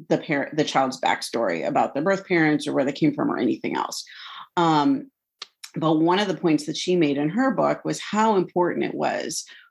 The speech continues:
for adoptive kids to know as much as possible about their history, and that it should never be a surprise to them. And actually,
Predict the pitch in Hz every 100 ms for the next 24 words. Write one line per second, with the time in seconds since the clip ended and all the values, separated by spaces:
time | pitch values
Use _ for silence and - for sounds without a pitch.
0 | _ - 180 160 151 151 - 156 147 180
1 | 165 - 143 - - 175 156 160 - -
2 | - - 143 - - - - 156 156 135
3 | 127 - - - - - - - _ 170
4 | 160 151 147 - _ _ _ _ _ _
5 | _ - 202 - 190 185 160 156 143 -
6 | - - - - - - _ - - 117
7 | - - - - - - - 180 170 -
8 | 202 233 - 180 143 139 165